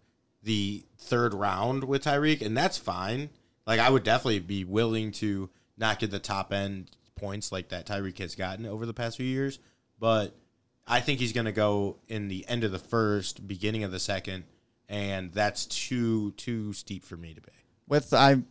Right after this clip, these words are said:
Speaker 2: I mean, A D Ps are really kinda hard to trust right now because nobody's drafting yet, but from what I've seen this year so far, looking at, like, uh, I think Keep Trade Cut has some A D Ps and stuff on there, he is still being drafted as a top five wide receiver. So there is caution to be had there.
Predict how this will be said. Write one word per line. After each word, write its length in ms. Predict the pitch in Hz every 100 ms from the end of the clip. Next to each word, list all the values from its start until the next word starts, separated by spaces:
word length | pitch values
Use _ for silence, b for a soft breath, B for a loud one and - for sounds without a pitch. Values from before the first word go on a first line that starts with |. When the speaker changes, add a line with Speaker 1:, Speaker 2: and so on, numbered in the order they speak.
| _
Speaker 2:
I 80 | 139
mean, 140 | 135 131
A 180 | 143
D 0 |
Ps 220 | 135 135 127
are 60 |
really 180 | 117 117
kinda 200 | 117 113
hard 120 | 117 101
to 40 |
trust 300 | - 104 -
right 120 | 117
now 140 | 117 117
because 460 | 113 120 104 104
nobody's 420 | 117 120 117 117
drafting 640 | - 98 92 110 - 147 151
yet, 220 | 151 -
but 100 | 120
from 120 | 123
what 120 | 127
I've 120 | 127
seen 260 | - 127 120
this 180 | 113 -
year 120 | 110
so 200 | 107 104
far, 400 | - 95 87 92 - _ _ _ _
looking 260 | 113 107 110
at, 140 | 92
like, 200 | 90 87
uh, 240 | 92 71 98 - -
I 40 |
think 140 | 117 110
Keep 160 | 120
Trade 200 | - 104
Cut 180 | - 101
has 200 | 107 101
some 160 | 110 107
A 80 |
D 80 | 107
Ps 260 | 110 113 98
and 80 | 95
stuff 240 | 104 92
on 160 | 92 92
there, 220 | 95 95 b b
he 180 | 185 196
is 120 | 180
still 180 | - 139
being 220 | 131 123
drafted 320 | 113 104 107
as 80 | 107
a 80 | 90
top 220 | - -
five 220 | 90 92
wide 140 | 90 90
receiver. 320 | - - -
So 120 | 123
there 160 | 120 190
is 100 | 190
caution 420 | - 135 131 120
to 60 |
be 80 | 117
had 260 | 113 87 98
there. 200 | 71 -